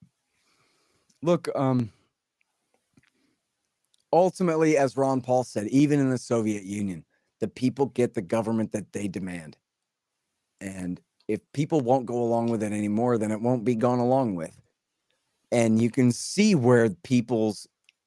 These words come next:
opinion does have an effect. You know, for example, when Obama wanted to bomb Syria over the fake chemical, uh, attack in twenty thirteen,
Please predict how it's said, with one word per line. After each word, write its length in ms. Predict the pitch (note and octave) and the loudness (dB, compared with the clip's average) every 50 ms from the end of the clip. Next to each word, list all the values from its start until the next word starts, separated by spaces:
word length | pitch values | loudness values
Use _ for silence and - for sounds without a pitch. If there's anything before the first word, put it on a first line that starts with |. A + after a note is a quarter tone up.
| _ _ - G2+ | _ _ -6 -6
opinion 560 | A#2+ A2 - - C3 B2+ B2+ A2+ G2+ G2 F2 | -6 -4 0 0 2 2 2 2 0 -2 2
does 360 | - C3+ C3+ D3 C#3+ B2 G2+ - | 6 6 8 8 8 6 2 -2
have 280 | - G2 F2+ E2+ D#2 | -4 -4 -4 -4 -6
an 80 | C#2 D2 | -10 -14
effect. 460 | C#2 - - - - - - _ _ _ _ _ - - _ _ _ _ _ | -16 -16 -16 -16 -18 -18 -18 _ _ _ _ _ -20 -20 _ _ _ _ _
You 140 | - G2+ G#2 | -2 0 0
know, 220 | G#2 G2+ G2 F#2 | 2 2 0 -2
for 240 | F2+ - - G#2 G#2 | -4 -2 -2 -2 0
example, 540 | F#2+ E2+ F2+ G#2+ G#2 G#2 G#2 F#2+ G2 F#2+ F2+ | -2 -2 -4 -2 -2 -2 -2 0 0 -2 0
when 140 | F#2 F#2 F#2 | -2 -2 -2
Obama 460 | F#2+ F#2 E2+ G#2 G#2 A2 A#2 A2+ G#2 | -2 -2 -2 0 0 2 2 2 2
wanted 380 | G2 G2+ G2+ G2+ G2+ F#2+ F2+ | 2 2 2 0 0 -2 -4
to 240 | - - F#2 F2+ F#2 - _ _ _ _ _ _ _ _ _ _ _ _ _ _ _ _ _ | -4 -4 -4 -4 -4 -10 _ _ _ _ _ _ _ _ _ _ _ _ _ _ _ _ _
bomb 260 | G#2+ G#2 G2+ F#2+ F#2 | 0 0 0 0 -2
Syria 560 | - - - G#2+ G#2+ A2 G2+ F#2 E2+ E2+ E2+ - | -4 -4 -2 0 0 2 0 0 -2 -4 -8 -2
over 240 | - G2+ G2+ F2+ F#2 | 0 0 0 0 0
the 100 | F2 F#2 | -4 -6
fake 300 | - _ A2 G2 - - | -2 _ 0 0 0 -2
chemical, 520 | - G#2+ G2+ G2 F#2+ - F2+ F2+ F2 E2+ - - _ _ _ _ _ _ _ - | -4 -4 -2 -2 -4 -4 -4 -4 -4 -4 -6 -10 _ _ _ _ _ _ _ -10
uh, 180 | G2 F2 D#2+ - - | -8 -8 -6 -8 -8
attack 400 | G2 - - G2+ F2+ F#2 - - | -8 -2 -2 0 0 0 -2 -2
in 140 | - F#2+ | -2 -4
twenty 260 | F2+ - G#2 G2 F#2+ F2+ | -4 -4 -2 -2 -2 -2
thirteen, 580 | - F#2+ F2+ E2 - - A2 G#2+ G2+ F2 - | -2 -2 -4 -4 -2 -2 0 0 0 -2 -4